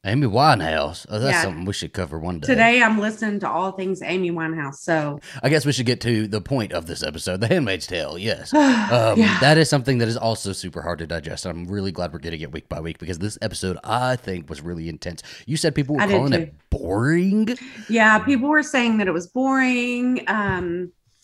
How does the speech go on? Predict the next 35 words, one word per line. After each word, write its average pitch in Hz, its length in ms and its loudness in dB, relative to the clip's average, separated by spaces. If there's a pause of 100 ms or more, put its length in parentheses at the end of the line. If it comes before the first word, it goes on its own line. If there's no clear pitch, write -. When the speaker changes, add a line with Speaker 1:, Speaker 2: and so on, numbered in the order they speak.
(440)
Speaker 2:
um, 185 440 0 (120)
it 185 60 2
was 190 140 -2
boring. 247 680 4
They 185 560 0 (120)
expected 185 680 -2
more. 254 1000 2 (400)
Um, 180 380 -6 (300)
I, 175 200 -12 (100)
I 214 100 0
tried 349 380 2
to 226 80 2
take 190 280 -2
some 170 160 0
screenshots. 170 1120 0 (260)
<laughs> - 540 -2
Speaker 1:
I 135 80 2
think 226 180 2
maybe 165 300 6
this, 127 240 0
this, 101 380 0
uh, 85 580 -2 (180)
s-, - 220 -14 (140)
series 113 680 -4
has, 104 360 -6 (720)
in 120 140 2
a 110 60 4
way, 92 240 2
shot 95 240 2
itself 101 280 -2
in 110 60 0
the 104 80 -2
foot 113 280 0
by 98 140 2
being 95 560 -2